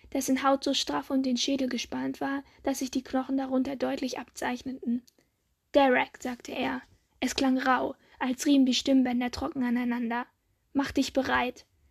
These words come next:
Derek blinzelte. Dieser Bote wandte sich direkt an ihn,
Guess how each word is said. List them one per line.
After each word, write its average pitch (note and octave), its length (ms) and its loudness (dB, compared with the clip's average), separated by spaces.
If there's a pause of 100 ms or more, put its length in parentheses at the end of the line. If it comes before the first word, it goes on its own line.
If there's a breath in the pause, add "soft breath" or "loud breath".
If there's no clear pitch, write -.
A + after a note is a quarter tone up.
(180)
Derek B3+ 260 2
blinzelte. B3+ 640 -2 (480 soft breath)
Dieser C4+ 220 6
Bote C4+ 320 4
wandte C4 280 0
sich B3 180 -8
direkt B3+ 340 -6
an B3 220 -2
ihn, B3 240 0